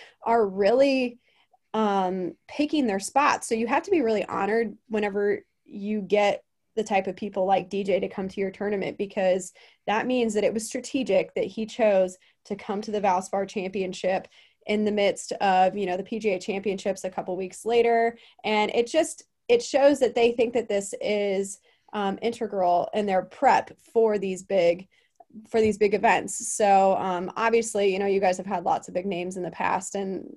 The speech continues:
and players love this tournament, but, um, you know, it's, it's pretty cool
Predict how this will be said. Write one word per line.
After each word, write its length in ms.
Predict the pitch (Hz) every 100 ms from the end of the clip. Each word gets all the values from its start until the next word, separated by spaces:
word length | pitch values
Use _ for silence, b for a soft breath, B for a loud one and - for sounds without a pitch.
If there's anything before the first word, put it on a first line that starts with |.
| -
and 220 | 180 190
players 340 | 208 196 190
love 220 | 190 190 175
this 160 | 185
tournament, 580 | - 190 180 190 202 196
but, 320 | 196 175 - _ b b b -
um, 540 | 202 190 190 190 196 -
you 160 | 214 196
know, 100 | 180
it's, 240 | 208 202
it's 180 | 220 -
pretty 240 | 269 240 233
cool 500 | 202 202 202 190